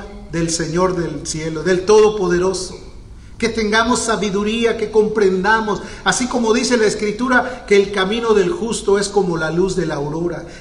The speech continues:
que vamos creciendo, que vamos hacia adelante. ¿Has dejado que Dios hable a tu corazón? ¿Le has permitido a Dios hablar a tu vida?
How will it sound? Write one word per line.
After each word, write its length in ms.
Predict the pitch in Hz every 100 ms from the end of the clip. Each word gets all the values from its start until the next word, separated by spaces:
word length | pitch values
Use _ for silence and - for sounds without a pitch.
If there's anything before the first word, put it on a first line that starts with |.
| -
que 120 | 208
vamos 420 | 214 254 254 247
creciendo, 760 | 220 196 - 202 233 233 220 202
que 120 | 196
vamos 320 | 226 247 240
hacia 220 | 220 208
adelante. 800 | 190 185 214 220 220 202 180 - - - - - - - - - - - - - - - - - - -
¿Has 180 | 160 185
dejado 400 | 190 190 190 190
que 100 | 190
Dios 240 | 180 180
hable 200 | 190 185
a 80 | 185
tu 120 | 185
corazón? 440 | 175 180 185 - 202 - - - - - - - - -
¿Le 100 | 165
has 140 | 208 208
permitido 640 | 214 185 180 - 208 208
a 60 |
Dios 280 | 180 196 202
hablar 320 | 202 170 196
a 120 | 196 190
tu 120 | 175
vida? 440 | 190 202 208 180